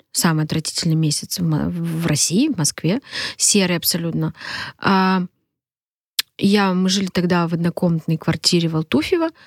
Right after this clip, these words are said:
у меня был только парк напротив меня, и это было там, образно, четвёртый месяц заточения, когда ты с маленьким ребёнком не можешь просто никуда пойти. То есть, э, в том районе не было даже кафе банально, куда я могу пойти, э, попить кофе.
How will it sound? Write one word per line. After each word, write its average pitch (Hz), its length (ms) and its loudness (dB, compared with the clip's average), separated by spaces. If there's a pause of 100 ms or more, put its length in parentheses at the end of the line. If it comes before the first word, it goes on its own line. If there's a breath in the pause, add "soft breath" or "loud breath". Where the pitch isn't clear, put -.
(180 soft breath)
у 180 40 4
меня 185 100 4
был 175 120 0
только - 280 -2
парк 233 340 0
напротив 202 520 0
меня, 180 340 0 (460 soft breath)
и 202 100 4
это 202 200 0
было 202 220 2
там, 165 260 -2 (100)
образно, 175 520 -2 (320)
четвёртый 190 400 0
месяц 196 300 0
заточения, 180 600 0
когда 170 300 0
ты 180 200 -2
с - 120 -4
маленьким 170 360 0
ребёнком 185 520 0
не 170 80 2
можешь 233 420 0
просто 190 400 -2 (380 loud breath)
никуда 226 280 2
пойти. 185 460 -6 (280 loud breath)
То 185 80 2
есть, 185 180 0
э, 190 180 2
в 185 140 -4
том 220 160 2
районе 240 300 4
не 214 120 2
было 196 160 -2
даже 185 180 0
кафе 208 380 2
банально, 196 460 2
куда 190 180 2
я 180 80 2
могу 190 360 0
пойти, 214 680 0
э, 73 480 -2
попить - 240 0
кофе. - 340 -2